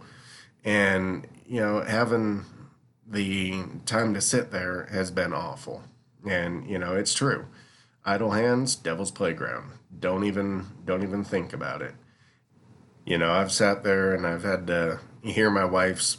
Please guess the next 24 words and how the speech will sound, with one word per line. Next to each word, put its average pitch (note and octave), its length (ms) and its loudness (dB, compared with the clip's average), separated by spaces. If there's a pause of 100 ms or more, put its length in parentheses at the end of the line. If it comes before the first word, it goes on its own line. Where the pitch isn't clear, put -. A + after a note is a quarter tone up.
frustrations F#2 880 0
with F2+ 440 -4
me, G2 440 0
with F2 520 -2
everything G2 460 -2
that's F2+ 140 -2
been F#2 240 -2
going F2+ 320 -2
on, F2+ 460 -4
and F2+ 540 -2
I F#2 200 -2
haven't F2+ 720 -6
been F#2 580 -4
the F2 120 -8
best F2 360 -6
person F2+ 640 -4
really F2 360 -4
to - 140 -6
think C#3 260 2
about C#2 180 -8
all D2+ 120 -6
that - 180 -6
stuff. - 320 -6 (680)
And F2+ 840 -2